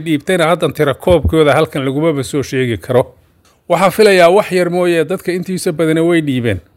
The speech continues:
Ummadda Soomaaliyeed oo dhan meel kastaba ha joogta ama gobol kastaba ha joogta, waa nin bixiyey oo diyaariyey oo wareejiyey oo mas-uuliyiintii maam-,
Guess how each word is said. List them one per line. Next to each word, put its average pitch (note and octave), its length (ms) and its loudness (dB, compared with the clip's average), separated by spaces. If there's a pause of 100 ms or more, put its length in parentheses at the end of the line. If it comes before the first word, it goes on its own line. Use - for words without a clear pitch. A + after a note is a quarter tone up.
(280)
Ummadda G#3+ 360 0
Soomaaliyeed F3 720 2
oo E3 200 -2
dhan F#3 160 0
meel F#3+ 220 0
kastaba F3 400 0
ha E3+ 100 2
joogta D#3 380 0
ama D#3 180 -2
gobol F3+ 300 4
kastaba E3 400 0
ha F3 100 2
joogta, D#3 400 -2
waa D#3+ 260 4
nin G#3 220 0
bixiyey F#3+ 640 0
oo E3+ 160 -2
diyaariyey D#3+ 880 2 (460)
oo E3 240 6
wareejiyey E3+ 600 2
oo F3+ 140 -4
mas-uuliyiintii E3 1200 0
maam-, E3 440 2